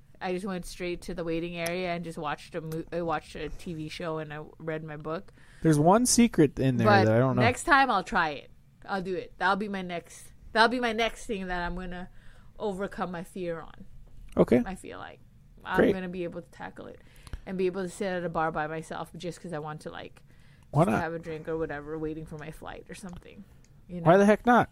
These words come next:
Speaker 2: You know?
Speaker 1: Yeah. I'm starting to, and then maybe one other thing will be, like, watching a movie by myself, maybe.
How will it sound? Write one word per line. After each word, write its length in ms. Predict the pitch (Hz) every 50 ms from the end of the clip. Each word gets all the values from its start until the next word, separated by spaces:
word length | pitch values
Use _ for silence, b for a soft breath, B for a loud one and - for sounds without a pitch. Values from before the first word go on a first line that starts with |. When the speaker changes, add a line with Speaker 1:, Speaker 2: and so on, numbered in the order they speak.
| - -
Speaker 2:
You 100 | - 135
know? 140 | 147 165 196 202 - - - -
Speaker 1:
Yeah. 140 | - - - - - - - - - - - - - - _ _ - - - - - - - - - B B B B B B B
I'm 140 | 233 240 226
starting 260 | 277 269 277 277 269
to, 180 | - 269 247 233 - b b b
and 100 | - 220
then 80 | 226 233
maybe 280 | 240 247 233 269 269
one 360 | 262 214 214 208 208 208 208 208
other 400 | 202 180 190 196 190 226 220 226
thing 280 | - 240 220 220 214
will 120 | 208 202 180
be, 160 | 185 196 185
like, 160 | 185 180 170
watching 340 | 180 175 165 175 - 196 180
a 20 |
movie 320 | 170 165 165 165 156 170 160
by 160 | 151 151 143
myself, 380 | 143 151 160 - - - - - -
maybe. 300 | - - - - - 196